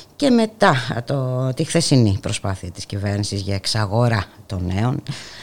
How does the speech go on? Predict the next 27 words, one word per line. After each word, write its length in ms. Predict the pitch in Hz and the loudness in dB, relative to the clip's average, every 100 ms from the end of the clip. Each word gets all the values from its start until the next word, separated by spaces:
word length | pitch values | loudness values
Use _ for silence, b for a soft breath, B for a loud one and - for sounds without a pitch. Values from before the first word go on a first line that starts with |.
| B B B B | B B B B
των 160 | 208 214 | 4 6
νέων 320 | 190 185 180 | 8 8 6
στους 200 | - 151 | 4 2
οποίους 340 | 165 165 165 | 4 4 4
βέβαια 380 | 143 160 151 156 | 6 6 6 6
δεν 160 | 143 135 | 6 6
έχει 480 | 113 - 117 107 101 | 4 2 -2 -2 0
και 120 | 123 | 4
μεγάλη 440 | 117 107 101 90 | 4 2 0 -2
απήχηση, 800 | 87 - 123 - 139 - 151 135 104 | -6 -4 -2 -2 -2 2 4 4 2
όπως 360 | 98 92 92 | -2 0 -2
δείχνουν 460 | 90 117 104 87 82 | 2 0 0 -2 -4
και 120 | 85 | -4
οι 160 | 80 71 | -6 -6
δημοσκοπήσεις. 840 | 78 80 85 - - 220 226 214 214 - B B B | -8 -8 -8 -6 0 2 2 0 -6 -10 B B B
Σήμερα 380 | - 220 202 185 | -2 2 4 4
είχαμε 340 | 175 175 170 160 139 127 | 4 4 4 4 2 0
τα 140 | 175 | 0
προνόμια 840 | 156 151 143 139 127 123 120 113 107 | 0 2 2 2 2 2 0 -2 -4
των 260 | - 143 120 | -4 0 0
εμβολιασμένων, 880 | 113 104 101 95 98 139 160 160 131 | 0 -2 -2 -4 0 4 6 6 4
ανακοινώσεις 800 | 113 110 107 104 104 - 90 - | 4 2 2 2 2 0 -2 -4
από 160 | 90 | -4
Γεραπετρίτη 840 | 101 101 95 95 90 110 139 143 143 B B B B B B B - | -4 -2 -2 -4 -4 0 0 0 -4 B B B B B B B -4
και 720 | - 214 208 202 202 202 202 | 6 10 10 10 10 10 10
το 80 | 214 | 6
γνωστό, 540 | 214 220 - - 143 | 6 6 4 6 6